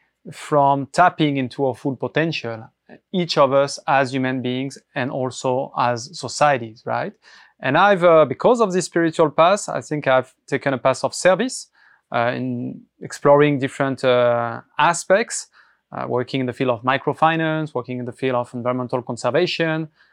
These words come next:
management consulting, climate change, sustainable finance. So I've explored, uh, even, uh, I would say, uh,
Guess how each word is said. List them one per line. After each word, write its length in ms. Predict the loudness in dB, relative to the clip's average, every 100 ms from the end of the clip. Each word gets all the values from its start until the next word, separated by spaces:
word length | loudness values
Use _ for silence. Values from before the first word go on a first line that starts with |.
| _ -6
management 580 | 0 0 0 0 -2 -2
consulting, 800 | -4 -2 -4 0 0 0 -4 -10 _ _ _ -20 -2
climate 320 | 0 0 -2
change, 460 | -2 -4 -2 -6 -8
sustainable 380 | -6 -2 -2
finance. 500 | 2 2 2 -2 -4
So 100 | 0
I've 120 | 0 0
explored, 420 | 0 2 4 4
uh, 480 | 2 4 4 4 2
even, 320 | 0 2 2
uh, 140 | 2
I 20 | 0
would 160 | -2
say, 220 | 0 2
uh, 240 | 4 2